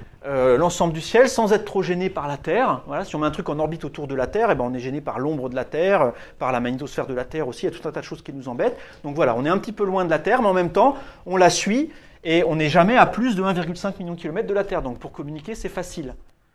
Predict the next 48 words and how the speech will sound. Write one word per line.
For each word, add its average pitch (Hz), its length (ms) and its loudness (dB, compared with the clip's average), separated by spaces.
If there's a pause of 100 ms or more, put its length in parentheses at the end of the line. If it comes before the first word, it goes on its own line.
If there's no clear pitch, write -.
(160)
Hein ? 143 100 -16 (320)
Si - 260 -4
on 190 120 4
avait 180 160 8
un 185 100 8
corps 202 240 4
ici 185 220 -2
qui 175 120 -10
s'éloignait, 175 520 -2
qui 175 80 -12
s'éloignait, 160 400 -6
qui 160 100 -12
s'éloignait 160 400 -4
pour - 160 -12
faire - 180 -6
tout 147 100 -10
le - 40 -14
tour, 254 300 -4 (240)
à 156 100 2
un 160 60 6
moment, 180 240 4
la 185 100 8
sonde, 220 240 -2
elle 165 80 0
serait 160 220 0
là, 214 160 8
nous, 196 80 0
on 165 60 0
serait - 200 -4
là-bas. 160 360 2 (420)
Ça - 120 -16
fait - 140 -12
trois 196 160 -2
cents 202 220 -2
millions 190 240 -2
de 185 40 -6
kilomètres, 165 400 -6
hein. 127 80 -10
Là, 151 140 -4
on - 20 -4
peut - 100 -14
plus - 140 -20
communiquer 143 360 -10
avec 147 180 -6
de 139 60 -10
manière 143 180 -6
efficace. - 340 -14
Bon. 143 140 -8